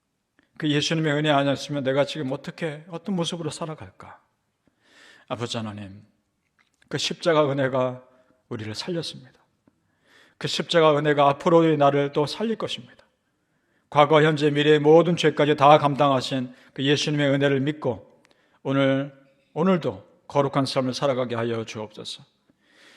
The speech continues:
예수님의 십자가 이제는 우리도 지고, 내가 지고 갈 십자가 그저 묵묵히 지고 가게 하여 주시옵소서. 그래서 마지막 날 하나님의 영광 바라보며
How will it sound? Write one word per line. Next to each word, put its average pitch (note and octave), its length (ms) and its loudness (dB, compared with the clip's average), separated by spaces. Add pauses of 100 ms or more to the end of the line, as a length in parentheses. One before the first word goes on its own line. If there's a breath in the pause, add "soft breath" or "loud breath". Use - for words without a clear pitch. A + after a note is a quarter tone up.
(180 soft breath)
예수님의 D3+ 460 0
십자가 C#3 600 0
이제는 D3+ 320 2
우리도 D3+ 280 0
지고, A#2 420 -12 (380)
내가 C#3 260 0
지고 C#3 220 -4
갈 C#3 140 4
십자가 C#3 680 0 (260)
그저 - 220 -18 (180)
묵묵히 D3+ 760 -2 (280)
지고 B2+ 280 -8
가게 A2+ 200 -6
하여 G#2 520 -8
주시옵소서. - 720 -6 (640 soft breath)
그래서 D#3 280 -2
마지막 F3+ 380 4
날 F#3 340 8 (480)
하나님의 F3 400 4
영광 G#3+ 340 6
바라보며 A#2 460 -6